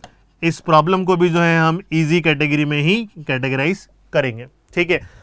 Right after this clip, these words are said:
आगे बढ़ते हैं, नेक्स्ट क्वेश्चन देखते हैं। आपने दोनों क्वेश्चन यहाँ पर समझे। Let us see the question number ten। ये क्वेश्चन मुझे बहुत बढ़िया लगा बच्चों, ठीक है, क्योंकि जिन लोगों को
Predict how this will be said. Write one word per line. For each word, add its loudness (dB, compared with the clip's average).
आगे 6
बढ़ते 4
हैं, -4
नेक्स्ट -2
क्वेश्चन -2
देखते 0
हैं। 2
आपने 2
दोनों 2
क्वेश्चन -2
यहाँ 0
पर -4
समझे। -2
Let 2
us -2
see -2
the 2
question -4
number -4
ten। -8
ये 0
क्वेश्चन 0
मुझे 0
बहुत 2
बढ़िया 6
लगा 6
बच्चों, 0
ठीक -2
है, 2
क्योंकि 0
जिन 2
लोगों 4
को 4